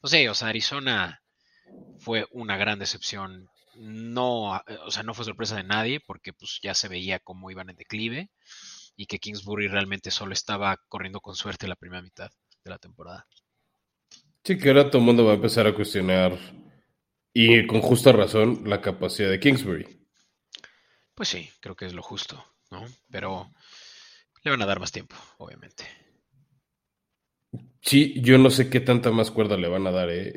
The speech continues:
Speaker 2: Eso sí, Beto.
Speaker 1: Sí, sí va a ser un do or die, pro-, puede que la próxima temporada,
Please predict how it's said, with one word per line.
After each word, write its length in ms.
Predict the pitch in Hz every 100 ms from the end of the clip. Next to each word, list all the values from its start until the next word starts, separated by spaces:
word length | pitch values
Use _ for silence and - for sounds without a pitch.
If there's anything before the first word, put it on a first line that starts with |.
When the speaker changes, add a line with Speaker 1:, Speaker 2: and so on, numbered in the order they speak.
| 95
Speaker 2:
Eso 160 | -
sí, 160 | 95 98
Beto. 400 | 80 - - - _ _ _ _ _ _ _ _ _ _ _ _ _ _ _ _ - _ _
Speaker 1:
Sí, 240 | - 131
sí 100 | 120
va 100 | 127
a 40 | 120
ser 180 | 127 117
un 140 | 113
do 100 | 113
or 200 | 110 107
die, 200 | 101 98
pro-, 300 | - 101 104
puede 180 | 107 101
que 60 |
la 80 | 92
próxima 340 | - 95 101 92
temporada, 640 | 90 92 98 107 135